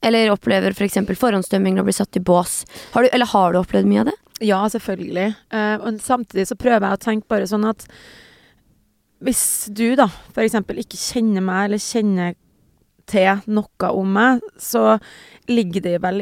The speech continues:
Speaker 2: kanskje i manges natur at man har et inntrykk, ikke sant? Og det er jo
Speaker 1: Mm.
Speaker 2: din feil, for du kjenner jo ikke meg om du har et inntrykk som ikke stemmer.
Speaker 1: Mm.
Speaker 2: Men det er jo noe vi må tenke litt over alle sammen, at, eh, de fleste har flere lag,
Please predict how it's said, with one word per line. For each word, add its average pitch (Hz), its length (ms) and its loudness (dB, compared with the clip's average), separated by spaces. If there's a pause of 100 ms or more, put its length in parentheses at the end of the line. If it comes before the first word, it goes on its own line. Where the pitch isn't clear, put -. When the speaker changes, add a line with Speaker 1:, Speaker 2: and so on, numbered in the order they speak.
Speaker 2:
kanskje 226 340 -2
i 208 60 0
manges 202 320 2
natur 190 400 -2
at 190 140 -6
man 196 180 0
har 190 220 -2
et - 240 -20
inntrykk, 214 500 -4
ikke 208 140 -8
sant? 233 240 4
Og 196 100 -4
det 233 100 4
er 214 80 6
jo 202 80 0
Speaker 1:
Mm. - 40 -18 (180)
Speaker 2:
din 220 300 0
feil, 240 240 0
for 220 100 -10
du 214 80 -2
kjenner 233 300 0
jo 175 80 0
ikke - 100 -12
meg 240 200 4 (460)
om 220 140 2
du 208 80 2
har 202 180 4
et 196 100 -4
inntrykk 190 340 -6
som 190 160 -4
ikke - 240 -8
stemmer. 214 440 2 (160)
Speaker 1:
Mm. 208 260 0 (180)
Speaker 2:
Men 226 140 2
det 233 100 2
er 202 120 4
jo 190 60 2
noe 226 220 -2
vi 202 60 0
må 202 120 -2
tenke 202 280 -2
litt 202 120 -6
over 180 280 -2
alle 185 160 -4
sammen, 170 300 -6
at, - 560 -8
eh, - 440 -4 (840)
de 262 100 2
fleste 269 240 0 (120)
har 208 140 4
flere 180 320 0
lag, 226 400 2